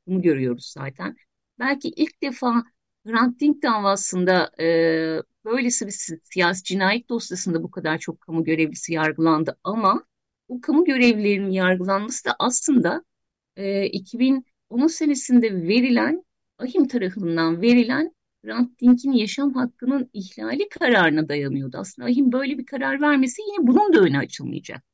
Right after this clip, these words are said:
bir yerde. Ya, o yüzden, e, o gün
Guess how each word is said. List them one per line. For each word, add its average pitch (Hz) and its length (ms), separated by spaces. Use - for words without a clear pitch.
bir 107 60
yerde. - 340
Ya, 190 180
o 277 120
yüzden, 403 460
e, 220 40
o 220 160
gün 285 300